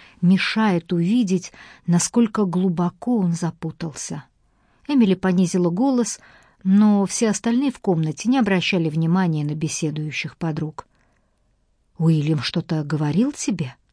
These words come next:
быстро спросила Джейн, внезапно понадеявшись, что Ричард рассказал лорду Гренвиллу больше, чем сестре.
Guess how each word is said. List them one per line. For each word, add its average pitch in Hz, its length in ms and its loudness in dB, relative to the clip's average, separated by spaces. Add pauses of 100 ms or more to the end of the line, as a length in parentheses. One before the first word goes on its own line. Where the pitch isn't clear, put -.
(360)
быстро 160 400 -2
спросила 165 460 -2
Джейн, 226 420 2 (280)
внезапно 175 580 2
понадеявшись, 185 840 2 (180)
что 185 320 2
Ричард 214 420 0
рассказал 196 580 0
лорду 160 360 0
Гренвиллу 196 460 4
больше, 175 440 0
чем 180 220 0
сестре. 160 520 -6